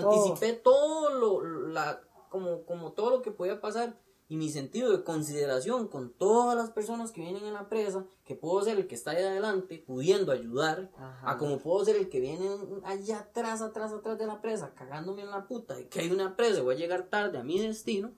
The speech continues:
Speaker 2: anticipo eso. Y el sentido de consideración va desde yo que estoy delante pudiendo hacer algo por la persona que está varada y por las demás personas que se van a quedar varadas en su presa,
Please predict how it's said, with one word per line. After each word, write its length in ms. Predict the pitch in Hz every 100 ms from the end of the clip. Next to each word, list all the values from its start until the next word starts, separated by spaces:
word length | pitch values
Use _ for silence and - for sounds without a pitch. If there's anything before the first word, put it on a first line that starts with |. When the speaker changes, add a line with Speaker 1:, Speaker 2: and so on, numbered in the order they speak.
| _ _ _ -
Speaker 2:
anticipo 640 | 139 135 123 160 175 180
eso. 320 | 247 240 143 120 _ _ _ _ _
Y 100 | 131
el 60 | 127
sentido 400 | 123 - 185 214
de 40 |
consideración 680 | 208 196 165 156 147 180 190
va 160 | 202 196
desde 720 | 160 139 131 123 127 120 113 _ _ - 123
yo 280 | 139 240 240
que 100 | 147
estoy 200 | - 156
delante 540 | 180 196 202 190 -
pudiendo 480 | - 117 143 165 117
hacer 260 | - 147
algo 380 | 180 247 254 269 - - - _ _ _ _ - - _ -
por 200 | 123 123
la 160 | 117 117
persona 540 | 110 110 175 208 131 -
que 100 | -
está 240 | - 139
varada 480 | 143 165 190 208 143
y 60 | 123
por 180 | 104
las 120 | 104 104
demás 320 | 110 156 196
personas 380 | 208 202 202 165
que 60 | 120
se 100 | 117
van 120 | 113 151
a 60 |
quedar 320 | - 185 170
varadas 340 | 120 113 151 175
en 100 | 185
su 140 | 185
presa, 400 | - 185 175 170